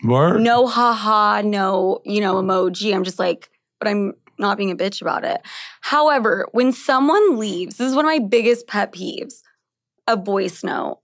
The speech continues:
Speaker 2: that is over a minute long. Why?
Speaker 1: A voice note over a minute long?
Speaker 2: Yeah. Like, when people are, like, doing the dishes and they're like, "Okay, wait, hold on one second. Like, hold on one sec." And then they, like, keep talking. Like, just re-record a new voice
Speaker 1: Voice
Speaker 2: note.
Speaker 1: note, yeah. Like,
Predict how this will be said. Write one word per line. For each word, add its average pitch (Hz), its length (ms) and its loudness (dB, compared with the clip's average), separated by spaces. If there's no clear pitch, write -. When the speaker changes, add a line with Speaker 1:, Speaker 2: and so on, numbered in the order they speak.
Speaker 2:
that 226 260 0
is 202 160 2
over 208 340 2
a 208 60 2
minute 196 400 0
long. 190 540 0
Why? 202 540 -2
Speaker 1:
A 110 60 2
voice 127 280 2
note 135 140 4
over 117 140 2
a 107 60 2
minute 120 260 4
long? 147 400 2
Speaker 2:
Yeah. 302 640 0
Like, 285 140 2
when 302 100 4
people 311 160 4
are, 370 80 4
like, 320 180 2
doing 269 300 2
the 262 60 0
dishes 233 440 0
and 247 80 0
they're 240 100 2
like, 208 220 -2
"Okay, 277 160 2
wait, 254 180 4
hold 233 180 0
on 214 120 0
one 220 140 0
second. 240 340 -2
Like, 226 220 -2
hold 214 180 0
on 196 100 0
one 196 140 -2
sec." 233 260 -2
And 220 120 0
then 220 100 2
they, 240 120 6
like, 220 180 2
keep - 220 -8
talking. 208 400 -2
Like, 240 180 0
just 240 240 -2
re-record 277 640 0
a 247 40 0
new 233 160 2
voice 220 280 0
Speaker 1:
Voice 160 240 4
Speaker 2:
note. - 60 0
Speaker 1:
note, 82 320 0
yeah. 117 340 2
Like, 76 360 -8